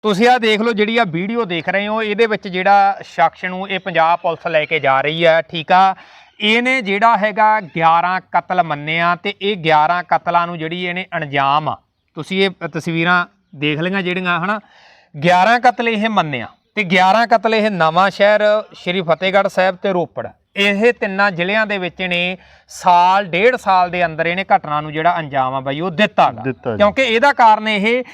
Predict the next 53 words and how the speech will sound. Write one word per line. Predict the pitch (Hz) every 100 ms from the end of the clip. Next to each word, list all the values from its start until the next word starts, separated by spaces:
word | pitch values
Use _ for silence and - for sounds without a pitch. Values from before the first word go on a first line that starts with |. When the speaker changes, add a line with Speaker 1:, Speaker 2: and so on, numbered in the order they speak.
| - _
Speaker 1:
ਕਿ | 254
ਬੁੜੀਆਂ | 208 160 185 277
ਵਾਲੇ | 285 269
ਲੀੜੇ | 247 202 185 208
ਪਾ | 202 185
ਕੇ | 180 214
ਰਾਤ | 190 156 156
ਨੂੰ | 180
ਖੜਦਾ | - 139 143 190
ਸੀ, | - 185 196 _ _ _ _
ਹੱਥ | - 180 -
ਦਿੰਦਾ | 185 151 139 156
ਸੀਗਾ, | 151 185 185
ਠੀਕ | 175 180 170
ਆ। | 190 185 - - 165
ਬਹੁਤ | 143 240 269
ਸਾਰੇ | 285
ਲੋਕ | 277 262 254
ਬਚ | 220 202 226
ਵੀ | 240
ਗਈ, | 254 233
ਬਚ | 170 180 226
ਵੀ | 254
ਗਏ | 233 220
ਹੋਣਗੇ | 202 214 233
ਜਿਨ੍ਹਾਂ | 196 202 220
ਨੇ |
ਲਿਫਟ | 208 180 -
ਨਹੀਂ | 180 180
ਦਿੱਤੀ, | 202 196 208
ਪਰ | 196 202
ਬਹੁਤ | 180 160 214
ਸਾਰੇ | 226 214 208
ਲੋਕਾਂ | 180 - 185
ਦੇ | 180
ਅੰਦਰ | 175 185
ਕਿਤੇ | 180 170 170
ਨਾ | 180
ਕਿਤੇ | 175 170 180
ਜਿਹੜੀ | 170 185
ਸੀਗੀ, | 180 185 185 185
ਇਹ |
ਹੋ | 202 185
ਜਾਂਦਾ, | 160 160 170
ਆਪਾਂ | 175 196
ਨੂੰ | 185
ਹੁੰਦਾ | 175 185 247
ਹੀ | 226
ਆ, | 226
ਦਿਲੋਂ | 202 202 185
ਹਮਦਰਦੀ | 185 196 202 202 220
ਹੁੰਦੀ | 202 190 196
ਆ | 208